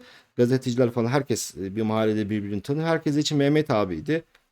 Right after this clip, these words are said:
Ama şimdi işte havuzda olanlar, diğer yerlerde olanlar işte "fetö sakızı çiğnemişler. Hadi oradan." diyor Adem Yavuz Arslan.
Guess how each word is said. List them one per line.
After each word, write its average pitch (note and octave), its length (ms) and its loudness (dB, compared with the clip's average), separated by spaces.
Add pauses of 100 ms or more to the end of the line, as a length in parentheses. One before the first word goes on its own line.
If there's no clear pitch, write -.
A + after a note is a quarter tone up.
Ama C#3+ 160 2
şimdi C3+ 280 2
işte C3 260 -2
havuzda A#2+ 360 2
olanlar, G#2+ 480 2
diğer A#2+ 240 6
yerlerde G#2+ 340 2
olanlar G2+ 320 0
işte A2+ 200 -4
"fetö A#2+ 280 -6
sakızı G#2+ 340 -8
çiğnemişler. G2 640 -4 (420)
Hadi A#2 200 2
oradan." G#2 380 2
diyor G#2+ 320 -2 (140)
Adem G#2+ 320 -4
Yavuz G#2 220 -2
Arslan. A#2 420 -2